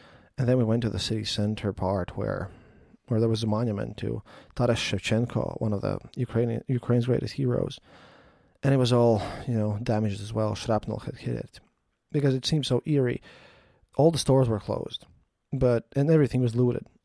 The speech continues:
Like, the people are now standing in lines and, and getting their, their food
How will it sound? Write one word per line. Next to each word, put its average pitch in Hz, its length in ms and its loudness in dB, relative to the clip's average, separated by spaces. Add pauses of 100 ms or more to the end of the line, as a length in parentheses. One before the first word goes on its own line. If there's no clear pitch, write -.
(160)
Like, 117 180 -2
the 123 60 -2
people 123 280 0
are 113 160 4
now 117 200 0
standing 117 360 -2
in 113 60 -2
lines 110 420 0
and, 110 180 -2 (720)
and 123 140 0
getting 120 240 2
their, 107 480 -2
their - 120 -6
food 123 460 -2